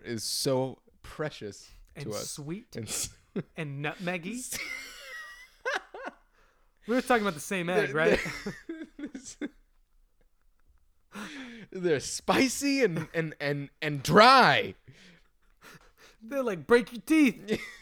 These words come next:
Speaker 1: <laughs>
Speaker 2: They're so
Speaker 1: They're
Speaker 2: dry.
Speaker 1: hard as a stone.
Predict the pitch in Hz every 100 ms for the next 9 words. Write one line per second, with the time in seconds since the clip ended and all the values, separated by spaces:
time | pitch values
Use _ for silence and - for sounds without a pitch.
0 | - - 202 - 208 - 208 - - 160
1 | - _ _ 214 202 - 247 247 254 233
2 | 220 208 214 208 233 226 208 165 - -
3 | - 220 220 202 175 139 110